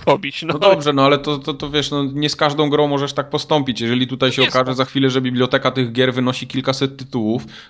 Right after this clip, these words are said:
Speaker 2: no to to jest super sprawa, no to ja o Steamie zapomnę. Po prostu.
Speaker 1: Nie, no jasne, tylko, tylko zaraz tak, zaraz, no, ja się, ja się po prostu boję, że teraz będ-,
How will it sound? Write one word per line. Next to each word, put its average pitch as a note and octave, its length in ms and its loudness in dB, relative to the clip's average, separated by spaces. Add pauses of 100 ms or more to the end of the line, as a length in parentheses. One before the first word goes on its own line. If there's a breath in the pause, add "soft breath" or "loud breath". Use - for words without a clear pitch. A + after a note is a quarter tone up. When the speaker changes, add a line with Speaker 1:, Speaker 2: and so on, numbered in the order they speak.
Speaker 2:
no D#3 80 -8
to G#3+ 120 -2
to B3 140 0
jest E4 140 -4
super - 260 -2
sprawa, D#3+ 380 2
no B2+ 100 0
to C3 200 -2
ja C3 140 0
o C3+ 80 0
Steamie C3+ 320 -2
zapomnę. G#2+ 540 -2 (880 loud breath)
Po A2 60 -16
prostu. A2 340 -6
Speaker 1:
Nie, G#3 160 0
no A#3+ 280 -4
jasne, C4 420 0
tylko, G#3 460 2
tylko G3+ 200 -4
zaraz G3 300 2
tak, D3+ 240 0
zaraz, D#3+ 440 -8
no, F3 340 -20
ja G#3 260 0
się, A#3+ 120 -2 (200)
ja A3 100 0
się A3+ 100 -4
po A3+ 160 -2
prostu G#3+ 280 -8
boję, G#3 340 0
że G#3 120 -2 (200)
teraz G3 280 -2
będ-, F#3 300 -6